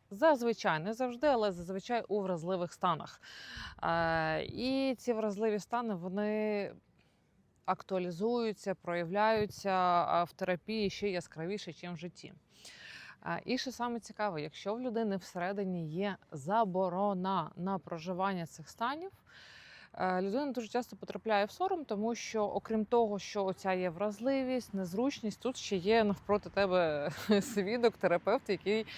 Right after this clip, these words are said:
бачить тебе в такій вразливій позиції. Ось,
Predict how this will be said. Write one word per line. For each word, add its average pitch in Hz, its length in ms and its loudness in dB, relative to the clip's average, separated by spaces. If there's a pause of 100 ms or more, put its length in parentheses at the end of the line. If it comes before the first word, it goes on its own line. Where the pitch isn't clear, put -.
(460)
бачить 202 380 2
тебе 180 200 4
в 214 80 0
такій 202 260 -2
вразливій 185 400 2
позиції. 165 580 -4 (1040)
Ось, 170 420 6